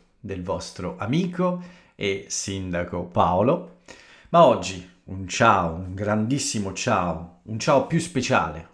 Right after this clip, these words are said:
dall'Italia e anche un grandissimo abbraccio per le mamme di tutto il mondo, sia per quelle che ascoltano Italiano in Podcast che per quelle che non lo ascoltano.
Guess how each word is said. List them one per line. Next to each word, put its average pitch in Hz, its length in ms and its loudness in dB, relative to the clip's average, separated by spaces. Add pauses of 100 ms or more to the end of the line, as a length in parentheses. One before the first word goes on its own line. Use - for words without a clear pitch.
(120)
dall'Italia 110 920 0 (260)
e 98 100 -14
anche 98 480 -6 (260)
un 101 120 -10
grandissimo 101 800 -2
abbraccio 107 760 -2 (440)
per 104 420 -2
le 131 160 4
mamme 104 680 0
di 107 160 -4
tutto 113 280 -4
il 110 80 0
mondo, 101 680 -2 (680)
sia 113 360 0
per 107 220 -4
quelle 104 680 -2
che - 140 -8
ascoltano 104 600 0
Italiano 95 340 -4
in 135 120 0
Podcast 180 680 2 (500)
che 170 160 0
per 175 160 2
quelle 110 400 0
che 113 140 -2
non 131 360 4
lo 104 80 4
ascoltano. 87 580 -4